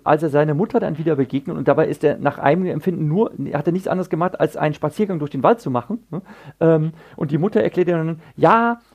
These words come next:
äh, weil du über den Fluss gegangen bist, als er nicht gefroren war, äh, bist du halt durch die, äh, durch die Jahrzehnte gepurzelt, ne? Äh, was er unmöglich hätte wissen können, ne? Ähm, dass, dass er da quasi diesen Fehler gemacht hat, ne?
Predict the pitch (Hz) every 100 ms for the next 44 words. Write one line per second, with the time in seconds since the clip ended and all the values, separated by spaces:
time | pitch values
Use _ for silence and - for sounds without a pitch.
0 | _ 160 160 151 156 180 180 156 156 -
1 | 196 208 - 160 165 180 170 165 160 147
2 | 185 - - - 165 190 165 165 170 175
3 | - 156 147 - - - - - - 156
4 | 156 160 135 135 147 135 - 123 123 -
5 | 131 123 127 - 120 120 127 131 127 -
6 | 117 - - - 147 214 - - _ -
7 | - 160 170 214 208 196 180 165 165 156
8 | - 143 127 98 - 156 170 - 143 135
9 | 135 131 _ _ 135 - 127 147 123 131
10 | 135 139 131 120 123 123 170 135 110 110
11 | - - - 170